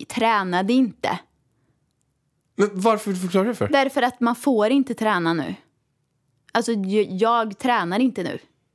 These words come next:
Speaker 1: Man får inte träna.
Speaker 2: Nej, du går inte och kör squats och
Speaker 1: Nej.
Speaker 2: såna grejer och
Speaker 1: Nej,
Speaker 2: såna-
Speaker 1: nej, det var
Speaker 2: nej,
Speaker 1: inget
Speaker 2: nej.
Speaker 1: träningspass.
Speaker 2: Nej.
Speaker 1: Nej, för det
Speaker 2: Nej.
Speaker 1: lät väldigt fel.
Speaker 2: Okej.
Speaker 1: Ja.
Speaker 2: Ja.
Speaker 1: Men jag var ju iväg, var jag.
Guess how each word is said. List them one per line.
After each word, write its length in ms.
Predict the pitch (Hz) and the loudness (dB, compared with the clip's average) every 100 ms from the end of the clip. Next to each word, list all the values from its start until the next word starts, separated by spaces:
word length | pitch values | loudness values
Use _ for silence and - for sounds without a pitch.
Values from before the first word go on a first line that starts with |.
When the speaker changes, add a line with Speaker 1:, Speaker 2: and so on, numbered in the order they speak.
| _ | _
Speaker 1:
Man 140 | 226 240 | -4 0
får 240 | 240 262 | 0 2
inte 240 | 226 196 | 0 -4
träna. 300 | 185 165 - - | -2 -2 -4 -4
Speaker 2:
Nej, 320 | 139 156 151 143 | 0 0 0 0
du 160 | 156 | 0
går 120 | 165 | 2
inte 120 | 165 127 | 0 0
och 40 | |
kör 120 | 123 | -2
squats 440 | - 123 117 - 117 | 0 -2 0 -2 2
och 80 | 104 | 4
Speaker 1:
Nej. 160 | 113 | 4
Speaker 2:
såna 200 | 269 98 | 2 2
grejer 380 | 95 170 90 90 | 2 2 0 0
och 100 | 127 | 0
Speaker 1:
Nej, 140 | 190 208 | 2 2
Speaker 2:
såna- 100 | 190 | 0
Speaker 1:
nej, 60 | 180 | 2
det 60 | |
var 100 | - | 2
Speaker 2:
nej, 20 | 220 | 2
Speaker 1:
inget 140 | - | 0
Speaker 2:
nej. 80 | - | -2
Speaker 1:
träningspass. 1000 | 214 214 196 180 180 - 220 - - - - _ | 0 0 0 -2 -6 -4 -6 -4 -12 -14 -20 _
Speaker 2:
Nej. 280 | 110 101 - _ | -4 -4 -6 _
Speaker 1:
Nej, 160 | 190 196 | -8 -4
för 120 | 208 | -2
det 80 | 208 | 0
Speaker 2:
Nej. 60 | |
Speaker 1:
lät 280 | 214 202 196 | 0 0 -2
väldigt 240 | 190 160 | -2 -2
fel. 220 | - 156 185 _ _ _ _ _ - - | -4 -8 -10 _ _ _ _ _ -10 -2
Speaker 2:
Okej. 340 | 113 92 101 - _ - 208 | -2 -2 -6 -8 _ -10 -4
Speaker 1:
Ja. 140 | 196 - _ - _ - - | -4 -4 _ -20 _ -20 -4
Speaker 2:
Ja. 280 | 113 127 - | -2 -2 0
Speaker 1:
Men 140 | 233 | 2
jag 120 | 240 | 2
var 120 | 226 | 2
ju 100 | 226 - | 0 0
iväg, 680 | 233 196 254 175 107 208 - _ | -2 2 2 2 -4 -8 -10 _
var 140 | - | -8
jag. 80 | - | -8